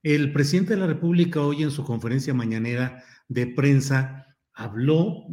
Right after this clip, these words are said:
lo, ya lo ha hecho otras veces, pero habló de nuevo, eh, haciendo señalamientos críticos respecto a los diarios Reforma y El Universal,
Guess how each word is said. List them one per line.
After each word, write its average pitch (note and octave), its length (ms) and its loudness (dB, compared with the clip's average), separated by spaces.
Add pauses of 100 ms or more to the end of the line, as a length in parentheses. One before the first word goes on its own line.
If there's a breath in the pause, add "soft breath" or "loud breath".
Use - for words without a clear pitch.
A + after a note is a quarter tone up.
(100)
lo, E3+ 320 -4
ya F#3+ 140 -4
lo A#3 120 -4
ha C#3+ 60 -2
hecho C3 160 -6
otras D3+ 220 -4
veces, C#3+ 280 -4
pero B2+ 140 -4
habló A#2 200 -6
de C3+ 80 0
nuevo, C3+ 460 -2 (300 loud breath)
eh, A#2+ 460 -2 (160)
haciendo C3 340 0
señalamientos B2+ 680 -4
críticos C3+ 420 -6
respecto C#3+ 580 -6 (320 loud breath)
a A#2+ 80 -4
los A2 200 -4
diarios B2+ 500 0
Reforma B2+ 680 -4
y B2+ 120 -6
El A#2+ 80 -6
Universal, D3 640 -4